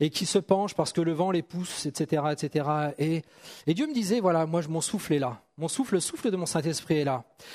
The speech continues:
Et à partir du moment où, euh, eh bien, il y a toute cette unité avec le vent qui souffle, eh bien, ça fait cette belle vague. C'est-à-dire que Dieu a vraiment envie que l'on puisse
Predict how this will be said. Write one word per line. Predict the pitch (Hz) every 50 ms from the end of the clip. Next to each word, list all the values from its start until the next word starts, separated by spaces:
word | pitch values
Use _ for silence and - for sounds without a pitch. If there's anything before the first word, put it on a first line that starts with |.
| - - -
Et | 151 160
à | 165
partir | 180 226 - - 277
du | 233
moment | 233 226 220 220 233 247 254
où, | 240 247 240 240 240 233 220 165
euh, | 175 165 165 151 - - - - -
eh | 170
bien, | 165 180 196
il | 190
y |
a | 190 -
toute | - 269 -
cette | 247 233 -
unité | - 214 208 208 - - 226
avec | 196 170 165 -
le | 185 185
vent | 170 202 220
qui | 226 - 190
souffle, | 160 - - 190 190 - - 147 131 120 - - - - -
eh | 147 151
bien, | 175 180
ça | - - 160
fait | - 190 160
cette | - 175 170
belle | 156 175 170 165
vague. | 160 160 156 151
C'est-à-dire | - - 175 175 190 233 -
que | - 202
Dieu | 180 147 170 220 233 208
a | 175
vraiment | 143 151 180 196 196 190 185 180
envie | 175 156 147 185 208 220 - - - - - - - - -
que | - 202
l'on | 196 202 202
puisse | 160 - 220 208 - - - -